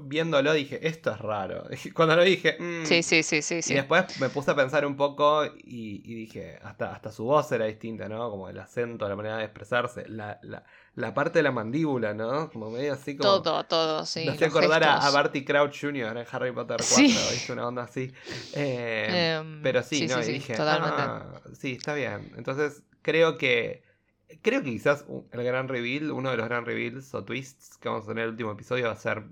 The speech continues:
Speaker 1: eh,
Speaker 2: Finalmente.
Speaker 1: sí,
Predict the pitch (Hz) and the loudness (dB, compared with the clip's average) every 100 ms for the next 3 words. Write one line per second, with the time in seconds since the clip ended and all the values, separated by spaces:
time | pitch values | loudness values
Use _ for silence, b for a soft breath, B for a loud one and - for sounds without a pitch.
0 | _ _ _ _ _ _ _ _ _ _ | _ _ _ _ _ _ _ _ _ _
1 | _ _ - 95 98 90 87 - - b | _ _ -10 -8 -8 -10 -14 -16 -20 b
2 | b b b - 156 151 156 156 156 156 | b b b -6 0 2 2 -2 -6 -6
3 | 160 156 156 131 117 98 | -6 -4 -4 -4 -4 -6